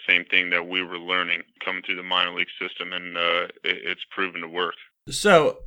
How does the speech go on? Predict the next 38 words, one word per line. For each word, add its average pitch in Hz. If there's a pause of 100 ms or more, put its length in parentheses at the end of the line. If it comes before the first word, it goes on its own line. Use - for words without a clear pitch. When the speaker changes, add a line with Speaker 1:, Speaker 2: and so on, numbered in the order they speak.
Speaker 2:
I 233
was, 214
uh, 143
I 143
was 139
curious 135
if 107
we 104
could 95
dive 98
into 98
some 90
mechanical 135
stuff 98
a -
little 92
quick. 107
Uh, 95
one 139
of 160
the 117
things 101
I 87
noticed, 90
obviously 92
you 92
came 95
up, 92
you 92
debuted 92
last 87
year, 170
but 107
since -
last 98
year 233
you 135
have, 143